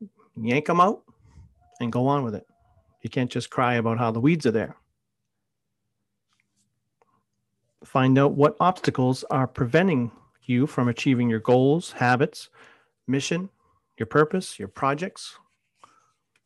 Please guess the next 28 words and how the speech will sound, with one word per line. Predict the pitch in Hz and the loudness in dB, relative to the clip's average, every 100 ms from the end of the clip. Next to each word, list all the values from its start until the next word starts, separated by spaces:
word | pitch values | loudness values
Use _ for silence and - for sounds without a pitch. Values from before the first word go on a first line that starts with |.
| _ _ _ _ _ _ _ _ _ _ _ - - - | _ _ _ _ _ _ _ _ _ _ _ -20 -10 -6
And | 147 | 0
sometimes | 208 208 202 180 | 2 4 2 2
it | - | 2
can | 165 | 2
be | 160 | 2
very | 143 156 151 | 4 6 6
simple. | - 220 220 107 - _ _ _ _ _ _ _ _ _ _ _ _ _ _ _ _ _ _ | 6 4 4 0 -4 _ _ _ _ _ _ _ _ _ _ _ _ _ _ _ _ _ _
Like | 127 120 110 - - _ _ _ - _ _ _ _ _ _ _ _ _ _ _ _ _ _ _ | -2 -2 -2 -10 -20 _ _ _ -20 _ _ _ _ _ _ _ _ _ _ _ _ _ _ _
with | 135 | -8
meditation, | 147 131 - 151 151 107 104 _ _ _ _ _ - | -4 -6 0 0 0 -6 -12 _ _ _ _ _ -8
I | 120 | -6
did | 123 | -4
a | 117 | -4
little | 113 110 | -4 -4
brainstorming | 120 117 113 131 120 113 117 - | -4 -4 -4 -4 -2 -2 -6 -8
where | 135 123 | -4 -4
I | 123 | -4
was | 131 | -8
saying, | 135 123 | -8 -8
"Well, | 120 | -8
what's | 131 - - _ | -10 -14 -18 _
preventing | 160 139 156 143 120 | -4 -2 -2 -2 -2
me | 117 | -4
from | - 117 113 | -6 -4 -2
doing | 123 120 110 | 0 0 -2
a | 107 110 - _ - _ _ | -4 -8 -12 _ -20 _ _
morning | 135 135 123 | 4 6 6
meditation?" | 113 104 104 107 104 120 131 | 4 2 0 -2 -2 -4 -6